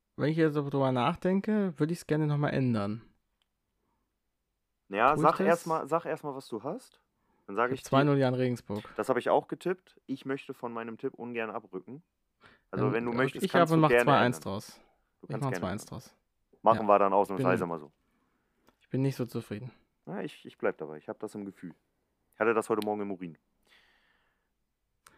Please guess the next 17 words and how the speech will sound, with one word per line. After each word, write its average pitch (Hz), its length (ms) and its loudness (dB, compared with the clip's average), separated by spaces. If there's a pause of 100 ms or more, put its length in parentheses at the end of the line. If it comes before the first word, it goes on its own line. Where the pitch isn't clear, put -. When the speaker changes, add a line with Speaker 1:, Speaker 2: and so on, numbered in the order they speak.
(100)
Speaker 1:
Dann 151 280 2
bist 139 160 -2
du 202 60 -2
dran 139 200 4
mit 127 320 -2
dem 120 220 -2
F - 120 -6
C 143 140 -2
Viktoria 151 320 0
Köln 131 340 0
gegen 117 240 -2
Rot-Weiß 110 340 -6
Essen. - 300 -10
Speaker 2:
Klares 101 320 2
drei 95 180 2
null 90 140 -4
Köln. 90 300 -10